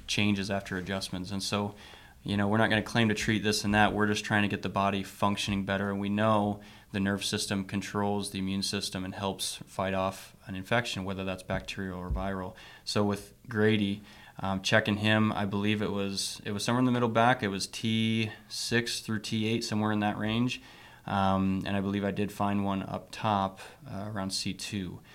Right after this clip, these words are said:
And so I adjusted those two, and we did everything we could do to help his lungs stay open. So we actually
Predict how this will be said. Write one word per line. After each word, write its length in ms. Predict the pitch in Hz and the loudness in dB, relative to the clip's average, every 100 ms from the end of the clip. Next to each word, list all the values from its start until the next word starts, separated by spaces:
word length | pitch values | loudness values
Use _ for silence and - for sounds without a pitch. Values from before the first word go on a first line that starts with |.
| - - | -20 -8
And 160 | 98 92 | -4 -2
so 220 | - 95 | 0 2
I 60 | 95 | 2
adjusted 420 | 104 98 - 92 | 2 0 -2 -2
those 240 | 98 107 | 0 0
two, 460 | - 135 101 95 113 - - - - - | 0 2 2 0 -6 -14 -20 -20 -20 -8
and 580 | 92 98 98 95 95 92 - - - - | -4 0 0 0 0 -4 -14 -20 -20 -8
we 400 | 117 101 104 104 - - - 117 | -2 -2 -2 -4 -10 -20 -12 0
did 180 | 107 | 6
everything 320 | 104 117 120 113 | 6 6 4 4
we 100 | 107 | 4
could 200 | 110 101 | 2 4
do 160 | 107 | 4
to 100 | 117 | 4
help 340 | 101 104 104 - | 4 4 2 2
his 440 | 104 101 - - | 0 2 -4 -6
lungs 380 | - 101 104 107 | -6 -2 0 -2
stay 220 | - 104 | 0 2
open. 340 | 98 104 123 120 | 2 0 -2 -2
So 200 | - 98 | 0 -2
we 300 | 95 101 107 | -2 0 0
actually 540 | 107 - 107 107 110 | 0 0 0 0 -2